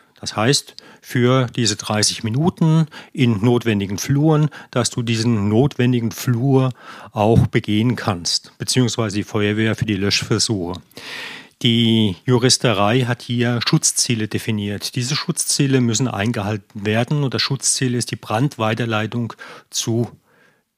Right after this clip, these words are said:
stoppen und somit, äh, ist es natürlich wichtig, dass dieses Schutzziel umgesetzt wird. Eine Möglichkeit dazu sind zum Beispiel der Einsatz von unserem F E K Plus System.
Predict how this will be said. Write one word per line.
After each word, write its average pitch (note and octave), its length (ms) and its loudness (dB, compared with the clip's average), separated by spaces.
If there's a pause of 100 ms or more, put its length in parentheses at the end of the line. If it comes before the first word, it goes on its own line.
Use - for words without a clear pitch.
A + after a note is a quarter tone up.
(240)
stoppen D3+ 680 0 (100)
und A#2 440 0 (200)
somit, B2+ 560 0 (420)
äh, B2+ 280 2
ist B2+ 160 -2
es B2 100 -2
natürlich A2+ 520 -2
wichtig, D#3 520 2 (1120)
dass A#2 200 0
dieses A#2+ 260 0
Schutzziel - 520 0
umgesetzt C3+ 600 0
wird. C3 140 2
Eine A2+ 240 0
Möglichkeit A#2 560 -2
dazu A2+ 540 -2 (220)
sind A2 260 -2
zum A2 160 -8
Beispiel A2 420 -2
der G2+ 520 -4
Einsatz B2+ 540 2
von B2+ 140 -2
unserem A#2 300 0
F - 220 -4
E A2 60 -2
K A2+ 140 -2
Plus A2+ 340 -2
System. - 580 -2